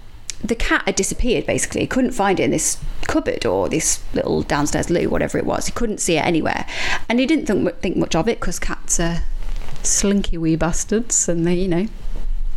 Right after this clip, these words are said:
get everywhere. So, um, when the, the ma-, the guy who'd been teaching came back in, he said, "Oh, your cat's just gone in there, but I can't see it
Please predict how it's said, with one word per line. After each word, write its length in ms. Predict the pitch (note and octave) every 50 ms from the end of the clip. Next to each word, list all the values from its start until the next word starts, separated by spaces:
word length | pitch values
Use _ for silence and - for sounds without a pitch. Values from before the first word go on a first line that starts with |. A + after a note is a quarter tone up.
| - -
get 120 | - -
everywhere. 380 | - - D#3+ D#3 E3+ G#3+ C#4 - - - - _ _ _ - -
So, 600 | - - - A#3+ A#3 A#3 A3+ A3+ A#3 A#3 - - -
um, 540 | G#3+ G#3+ G#3+ G#3+ G#3 G#3+ G#3 - - G3 G3
when 240 | A3+ B3 C4 C#4 C#4
the, 180 | C#4 B3+ A3 -
the 120 | G3+ G3+ G3
ma-, 260 | G3 G3+ G3+ - -
the 140 | - G3 F#3+
guy 300 | - G#3 G#3 G3+ G3 F#3
who'd 80 | F#3
been 160 | - F3 F3
teaching 400 | D#3+ - G#3+ - - - - -
came 240 | - - F#3 F3 E3+
back 220 | D#3 - - - -
in, 320 | F#3 - - - - - - - - - - - - - - - - - - - - - - - -
he 100 | - G3+
said, 200 | - A#3+ B3 C4
"Oh, 220 | C#4+ D4+ C#4+ A3 -
your 160 | A3+ C4+ C4
cat's 300 | - - D#4 E4 - -
just 220 | - A3+ G#3+ - -
gone 180 | F#3 F3+ F3
in 100 | E3 E3
there, 220 | F3+ G3+ A#3 A3+ -
but 100 | F3+ E3+
I 40 |
can't 400 | - - - A3 G#3+ G#3 - -
see 360 | - - - - G3+ F#3+ - -
it 160 | - -